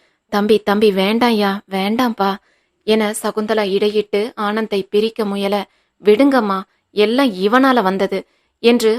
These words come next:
ஆத்திரத்தோடு கத்தினான் ஆனந்த். "டேய் தம்பி, எனக்கு எதுவும் தெரியாதுடா, இப்போ அம்மா சொல்லிதான் நேத்து நடந்ததே தெரியும்" என குணா தன் தரப்பை புரிய வைக்க முயல,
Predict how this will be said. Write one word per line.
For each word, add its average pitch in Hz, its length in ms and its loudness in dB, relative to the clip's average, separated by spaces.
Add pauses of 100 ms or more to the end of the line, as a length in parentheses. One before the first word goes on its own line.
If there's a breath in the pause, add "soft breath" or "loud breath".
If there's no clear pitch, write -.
ஆத்திரத்தோடு 226 680 0
கத்தினான் 208 560 -4 (140)
ஆனந்த். 202 340 -4 (320)
"டேய் 254 240 2
தம்பி, 233 320 0
எனக்கு 214 360 -2
எதுவும் 262 340 0
தெரியாதுடா, 214 640 0 (420)
இப்போ 220 260 -2 (140)
அம்மா 202 280 -2
சொல்லிதான் 240 580 0 (320)
நேத்து 208 320 -4
நடந்ததே 214 500 0 (120)
தெரியும்" 196 440 -4 (340)
என 226 220 0
குணா 220 340 -2
தன் 190 220 -6
தரப்பை 202 400 -4
புரிய 208 340 -2
வைக்க 196 300 -4
முயல, 196 320 -4